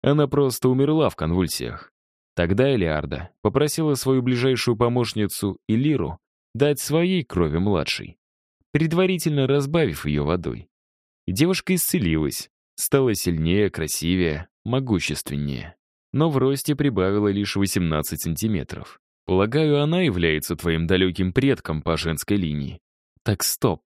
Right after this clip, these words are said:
Выставила перед собой руки Соня. Переливание крови, верно? Именно, как в больницах сейчас. И эта помощница Илира была наделена кровью Илиандры, да? Да. С точки зрения генетики,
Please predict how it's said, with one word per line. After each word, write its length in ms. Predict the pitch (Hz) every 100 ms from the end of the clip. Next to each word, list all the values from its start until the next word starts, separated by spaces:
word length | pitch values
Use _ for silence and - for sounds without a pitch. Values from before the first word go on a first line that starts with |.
| - - _ _ _ _ _ 107
Выставила 580 | 127 180 - 165 165
перед 240 | 147 131 98
собой 380 | - 82 95 95
руки 320 | 87 - 117
Соня. 440 | - 80 69 78 _ _ _ _ _ _
Переливание 640 | 90 82 92 98 104 104 98
крови, 340 | 143 175 101
верно? 440 | 82 127 123 80 - _ _ _ _ _
Именно, 520 | 160 135 78 69 73 - _
как 200 | - 104
в 80 | 98
больницах 520 | 107 139 165 131 85
сейчас. 520 | - 85 - 73 - - _ _ _ _ _ -
И 80 | 101
эта 260 | 110 107
помощница 800 | - 95 101 107 - 95 - 95
Илира 460 | 85 80 95 104 90
была 240 | 92 90
наделена 520 | 90 85 85 90 92 -
кровью 520 | 92 98 92 92 90
Илиандры, 680 | - 98 95 131 180 98 78
да? 260 | 73 131 165 _ _ _ _ _ _ _ -
Да. 400 | 92 107 82 - _ _ _ -
С 100 | -
точки 320 | 104 - 98
зрения 420 | 92 98 95 92
генетики, 800 | 87 110 160 139 - - -